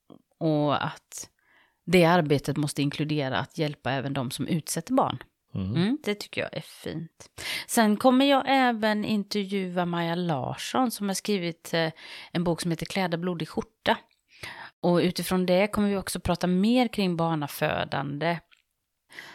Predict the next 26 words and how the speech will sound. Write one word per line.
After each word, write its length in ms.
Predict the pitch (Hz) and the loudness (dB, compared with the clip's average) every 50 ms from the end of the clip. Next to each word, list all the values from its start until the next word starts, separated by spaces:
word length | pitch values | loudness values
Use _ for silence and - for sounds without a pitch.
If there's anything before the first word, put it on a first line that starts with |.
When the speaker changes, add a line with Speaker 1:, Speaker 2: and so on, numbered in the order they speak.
| - - _ | -20 -14 _
Speaker 1:
Ingrid 420 | - 180 175 165 156 160 160 151 - | 0 4 4 4 4 4 0 -2 -4
Carlsson, 680 | - - 160 135 127 131 135 - - - 220 233 247 | 0 2 4 4 4 4 2 0 0 2 2 2 2
som 160 | - - 233 214 | 2 2 0 0
har 80 | 202 | 2
varit 120 | 202 202 208 | 2 2 2
med 180 | 208 196 196 | 2 2 2
innan, 200 | 202 185 175 175 | 2 2 2 2
hon 120 | 202 202 202 | 2 2 2
pratade 300 | 233 240 - 202 196 190 | 2 0 2 2 2 2
om 160 | 185 185 180 | 2 0 0
sex 380 | - - 196 175 - - - 185 | -2 -2 -2 -2 -4 -6 -6 -4
i 40 | 180 | -6
Skåne, 540 | - - - 220 196 147 131 139 185 254 254 - _ _ _ - - | -4 -2 0 2 2 2 2 2 2 0 -2 -4 _ _ _ -10 -6
om 80 | 190 | -4
du 80 | 190 190 | -4 -2
kommer 160 | - - 190 190 | 0 2 4 4
Speaker 2:
Mm. 40 | 190 180 | 4 4
Speaker 1:
ihåg 140 | 165 156 | 2 2
henne. 220 | 160 170 165 151 110 | 0 0 0 2 4
Speaker 2:
Mm. 220 | 101 104 101 113 131 135 - - - - - - - | 4 4 4 2 2 0 -4 -6 -8 -10 -10 -6 -2
Speaker 1:
Hon 360 | 185 190 185 185 185 180 - - - | 0 2 2 2 2 0 -2 -4 -6
kommer 220 | - 190 190 190 | -4 -2 -2 -2
prata 540 | - - - 269 262 220 - - 202 - - - | -2 0 2 4 4 2 2 0 -2 -2 0 4
om 280 | 226 214 180 160 160 156 | 4 4 4 4 2 0
sin 460 | - - - - 196 151 139 135 139 - - - - - - _ - | -2 -4 -2 0 0 0 0 -2 -6 -10 -14 -20 -20 -20 -18 _ -4
mastersuppsats 1300 | 175 170 185 214 240 233 165 - - - 135 - - 143 - - - - 269 - - - - - - - | 0 2 2 4 4 4 2 2 -2 -2 -2 -2 -2 -2 -2 -2 0 0 0 -2 -2 -4 -4 -4 -4 -6